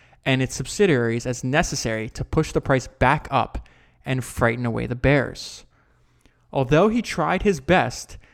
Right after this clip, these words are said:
and made use of the considerable resources behind him, Kennedy was not able to significantly raise the share price,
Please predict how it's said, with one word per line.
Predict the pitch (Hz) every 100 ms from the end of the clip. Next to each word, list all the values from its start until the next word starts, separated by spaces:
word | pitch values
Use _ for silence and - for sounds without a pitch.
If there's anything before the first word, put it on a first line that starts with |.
| _
and | - 135
made | 131 135 127
use | 156 170
of | 143 123 -
the | 147
considerable | 139 131 - 165 180 143
resources | 151 170 143 139 131
behind | 135 123 190 208
him, | 120 90 - _ _ _ -
Kennedy | - 147 185 208
was | 208 139
not | 143 147 -
able | 156 160
to | 156 139
significantly | - 139 139 139 165 185 185 180 170
raise | 131 135 135 131
the |
share | 123 - 208
price, | - 113 - - -